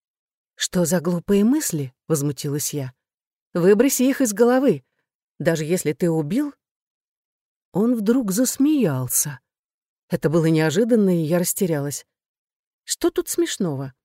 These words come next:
спросила я, а он мне сказал: ты чего передо мной комедию ломаешь? Перед остальными, пожалуйста, а передо мной не надо. «И что я должна понять?»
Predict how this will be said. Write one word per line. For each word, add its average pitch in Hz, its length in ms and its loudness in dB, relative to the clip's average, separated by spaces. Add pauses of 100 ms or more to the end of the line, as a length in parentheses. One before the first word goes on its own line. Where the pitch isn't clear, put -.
(180)
спросила 165 500 -2
я, 226 240 2 (520)
а 165 100 -4
он 175 160 2
мне 175 120 0
сказал: 147 480 -4 (720)
ты 135 80 -10
чего 175 280 0
передо 151 360 0
мной 170 220 0
комедию 143 480 -2
ломаешь? 131 520 -4 (720)
Перед 156 220 0
остальными, 190 580 4
пожалуйста, 156 640 -2
а 127 60 -4
передо 160 360 0
мной 202 260 0
не 135 120 -2
надо. 139 420 -6 (1700)
«И 170 80 -4
что 254 220 0
я 254 160 2
должна 160 420 0
понять?» 143 640 -6